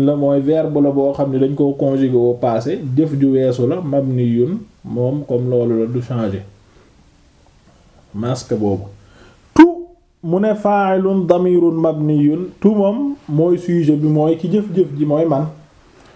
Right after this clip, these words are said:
Damirun mabniyun, te damir la, gisoon nañ damir yi, tu ak yooyu.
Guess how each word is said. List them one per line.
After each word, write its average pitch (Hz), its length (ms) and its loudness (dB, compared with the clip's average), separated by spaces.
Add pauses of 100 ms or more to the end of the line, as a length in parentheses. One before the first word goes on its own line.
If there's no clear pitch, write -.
(220)
Damirun 175 640 0
mabniyun, 160 560 0
te 160 140 0
damir 151 340 0
la, 123 160 0 (140)
gisoon 135 260 0
nañ 135 240 -2
damir 123 380 0
yi, 185 180 -2
tu 135 220 -4 (180)
ak - 220 -12
yooyu. 110 300 -2